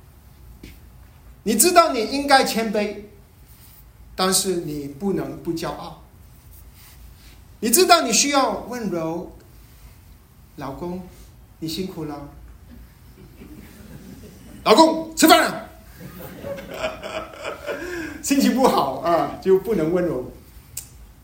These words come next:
我们常常就好像被罪捆绑，失去自由。我们知道我不，我们不应该，啊，发怒，但我们的怒气很容易也别人一句话就起来。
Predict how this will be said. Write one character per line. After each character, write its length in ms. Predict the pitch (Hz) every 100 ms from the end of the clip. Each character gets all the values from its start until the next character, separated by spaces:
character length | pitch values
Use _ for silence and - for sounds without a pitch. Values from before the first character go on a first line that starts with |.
| -
我 120 | 160
们 340 | 160 156 170
常 220 | - 156 156
常 220 | 143 131 135 - - - - - - - - - - - - - - - -
就 340 | 170 156 143
好 180 | 139 139
像 240 | - 160
被 140 | 165 156
罪 200 | 170 151
捆 120 | - 123 127
绑， 120 | 113 -
失 300 | - - 185
去 200 | - 160
自 200 | 135 120
由。 80 | - - - - - - -
我 100 | 156
们 160 | 170
知 220 | - 269
道 140 | 277 233
我 140 | 160
不， 300 | 156 214 220 170
我 120 | 170
们 240 | 165 165
不 140 | 277 285
应 220 | 262 254
该， 260 | 240 226 233 - - - - - - -
啊， 80 | -
发 300 | - 220 180
怒， 240 | 175 - - - -
但 180 | 247
我 100 | 233
们 180 | 202 208
的 80 | 208
怒 180 | 208 226
气 160 | 214 214
很 240 | 190 170
容 160 | 175 240
易 60 | 233 202
也 100 | 175
别 180 | 180 196
人 200 | 196 196
一 60 |
句 120 | 190 170
话 220 | 165 -
就 100 | 156
起 200 | -
来。 60 | 123